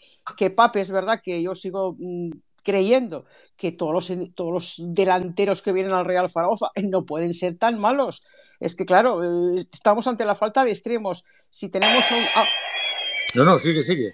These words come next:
Speaker 1: Ah,
Speaker 2: Yo
Speaker 1: sí.
Speaker 2: siempre estoy en el minuto treinta y dos
Speaker 1: Sí.
Speaker 2: y vosotros
Speaker 1: Sí.
Speaker 2: seguir tranquilamente.
Speaker 1: Si tenemos a, a un delantero, eh, que mide lo que mide, que está para recibir balones en el área, pero no recibe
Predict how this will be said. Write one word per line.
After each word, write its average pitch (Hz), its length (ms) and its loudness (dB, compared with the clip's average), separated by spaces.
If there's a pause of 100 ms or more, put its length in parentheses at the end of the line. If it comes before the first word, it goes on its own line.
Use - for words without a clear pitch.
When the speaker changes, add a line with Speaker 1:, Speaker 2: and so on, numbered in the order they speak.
(140)
Speaker 1:
Ah, 254 200 6
Speaker 2:
Yo 127 120 4
Speaker 1:
sí. - 200 -2
Speaker 2:
siempre 147 240 2
estoy 175 200 2
en 160 60 0
el 147 80 2
minuto 135 340 -2
treinta 147 260 -4
y 143 40 2
dos 151 160 6
Speaker 1:
Sí. 233 260 4
Speaker 2:
y 127 60 -2
vosotros 139 400 2
Speaker 1:
Sí. 131 60 0
Speaker 2:
seguir 127 160 2
tranquilamente. 110 600 -2
Speaker 1:
Si 247 240 -2
tenemos 240 460 2
a, 247 200 2
a 233 180 -4
un 247 160 -4
delantero, 240 640 0 (100)
eh, 185 280 -2 (280)
que 208 160 -4
mide 226 220 -2
lo 233 140 -2
que 226 120 -2
mide, 240 300 -4
que 202 100 -8
está 226 220 0
para 233 180 0
recibir 220 480 -2 (240)
balones 233 540 4
en 233 100 -4
el 240 100 0
área, 240 280 0 (280)
pero 220 200 0
no 233 120 -4
recibe 233 540 -6